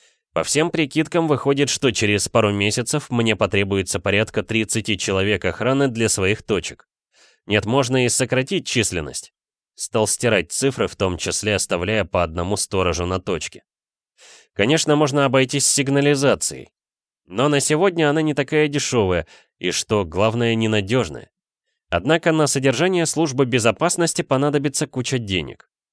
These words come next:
Можем ли это себе позволить? Парни-то захотят жить не хуже братков. Человек пятнадцать-двадцать можно попытаться набрать. У меня есть знакомства в разных секциях по карате, самбо, боксу.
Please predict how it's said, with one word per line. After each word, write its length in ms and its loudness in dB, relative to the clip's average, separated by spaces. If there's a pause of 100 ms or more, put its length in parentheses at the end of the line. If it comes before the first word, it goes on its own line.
(120)
Можем 480 2
ли 100 2
это 280 0
себе 320 -2
позволить? 640 -2 (460)
Парни-то 520 2
захотят 480 -2
жить 340 -6
не 100 0
хуже 280 -2
братков. 600 -6 (2500)
Человек 540 0
пятнадцать-двадцать 1080 0
можно 360 -2
попытаться 580 -2
набрать. 520 -6 (440)
У 60 -10
меня 260 0
есть 340 -2
знакомства 680 -2
в 60 0
разных 360 0
секциях 600 0
по 100 0
карате, 480 0
самбо, 500 0
боксу. 520 -6